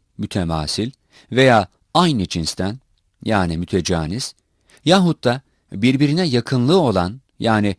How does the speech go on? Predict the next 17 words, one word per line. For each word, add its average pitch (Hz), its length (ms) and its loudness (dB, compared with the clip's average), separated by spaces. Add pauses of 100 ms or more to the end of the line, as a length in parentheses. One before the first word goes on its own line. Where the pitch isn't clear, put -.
(200)
mütekarip 123 720 0 (400)
iki 165 220 -4
harf 104 280 -2 (480)
yan 151 260 2
yana 110 220 0
geldiklerinde 87 800 -4 (420)
birincisini 120 720 0 (520)
ikincisine 139 680 0
katmaya, 90 640 -6 (460)
idhal 117 420 0
etmeye 82 540 -6 (320)
idgam 104 520 0
denir. 73 400 -10 (720)
İdgam-ı 147 500 2
misleyn. 78 580 -4 (1000)
İdgam-ı 147 480 2
misleyn, 101 500 -2